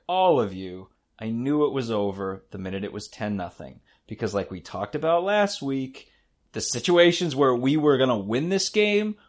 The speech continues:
was a seven nothing game or a seven three game because I knew we weren't going to get points.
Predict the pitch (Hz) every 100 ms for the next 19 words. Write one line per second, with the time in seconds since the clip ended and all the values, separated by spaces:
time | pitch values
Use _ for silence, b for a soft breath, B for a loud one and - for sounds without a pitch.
0 | _ 110 - - - 117 147 165 160 156
1 | 156 143 147 143 139 135 - 104 92 -
2 | - 101 127 135 - 156 156 147 120 107
3 | 101 101 b b - 123 147 135 131 123
4 | 127 135 147 156 160 156 - _ 123 135
5 | 123 107 107 110 - - 101 95 90 -
6 | 95 - 92 - _ _ - 127 98 -
7 | - -